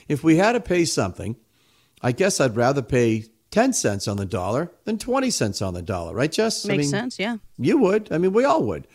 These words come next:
Speaker 1: So a lot of people are confused with these Roth conversions 'cause they think, "Well, Steve, I'm, I, I'm not working anymore, so I can't do one, or I make too much money, I can't do one."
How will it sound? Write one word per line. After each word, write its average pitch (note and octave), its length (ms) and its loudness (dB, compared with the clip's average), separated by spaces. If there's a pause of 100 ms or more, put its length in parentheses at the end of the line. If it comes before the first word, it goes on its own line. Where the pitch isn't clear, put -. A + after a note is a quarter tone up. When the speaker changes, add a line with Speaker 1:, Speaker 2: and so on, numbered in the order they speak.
(720)
Speaker 1:
So G#3+ 580 4
a G3 60 0
lot D4 220 0
of - 80 -6
people F#3+ 280 0
are D3+ 60 4
confused C#3+ 1040 -2 (280)
with A#2+ 460 -2
these A#2 300 -2
Roth A#2+ 320 2
conversions D3 560 -4
'cause C3 180 -2
they C3+ 100 0
think, D3+ 320 -4
"Well, F#3+ 120 -2
Steve, G#3 300 -2
I'm, G3+ 200 -4
I, - 220 -6
I'm F3 160 -2
not D#3 240 0
working D#3+ 640 -2 (320)
anymore, D#3+ 420 2
so A#2 220 -2
I F#2 80 -4
can't G2 400 -4
do B2+ 160 2
one, C3+ 440 0
or A2+ 500 0
I A2+ 100 0
make A2+ 240 0
too B2 140 -4
much F#2+ 280 -4
money, B2+ 480 0
I G#2 140 -4
can't G#2 340 -4
do G#3 160 4
one." C3+ 240 -4